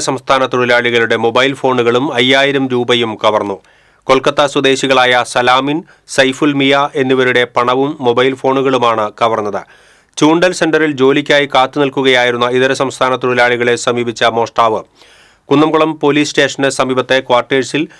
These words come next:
പുല്ലുപറിക്കുന്ന ജോലിയുണ്ടെന്ന് പറഞ്ഞ് വാഹനത്തിൽ കയറ്റിക്കൊണ്ടു പോവുകയായിരുന്നു. വീട്ടിലെത്തിയപ്പോൾ ഗേറ്റ് പൂട്ടിയിട്ട നിലയിലായിരുന്നു. വീട്ടുടമ വിദേശത്താണെന്നും താക്കോൽ അദ്ദേഹത്തിന്റെ കയ്യിലാണെന്നും മതില് ചാടി പറമ്പിലേക്ക് കടന്ന് പുല്ലുപറിക്കാൻ ഇതര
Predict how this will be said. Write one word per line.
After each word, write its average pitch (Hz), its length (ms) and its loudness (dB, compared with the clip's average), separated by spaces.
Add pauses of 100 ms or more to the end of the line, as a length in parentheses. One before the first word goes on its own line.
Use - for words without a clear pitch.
(200)
പുല്ലുപറിക്കുന്ന 147 580 0
ജോലിയുണ്ടെന്ന് 139 640 0
പറഞ്ഞ് 117 240 -2 (580)
വാഹനത്തിൽ 139 600 2
കയറ്റിക്കൊണ്ടു 131 540 0
പോവുകയായിരുന്നു. 107 600 -2 (640)
വീട്ടിലെത്തിയപ്പോൾ 165 840 0
ഗേറ്റ് 143 220 0
പൂട്ടിയിട്ട 143 440 0
നിലയിലായിരുന്നു. 107 640 0 (420)
വീട്ടുടമ 147 440 2 (160)
വിദേശത്താണെന്നും 135 760 0 (120)
താക്കോൽ 139 300 2
അദ്ദേഹത്തിന്റെ 135 480 0
കയ്യിലാണെന്നും 123 560 0 (360)
മതില് 143 340 2
ചാടി 151 280 0 (100)
പറമ്പിലേക്ക് 139 500 0
കടന്ന് 135 200 0
പുല്ലുപറിക്കാൻ 131 600 0
ഇതര 131 180 0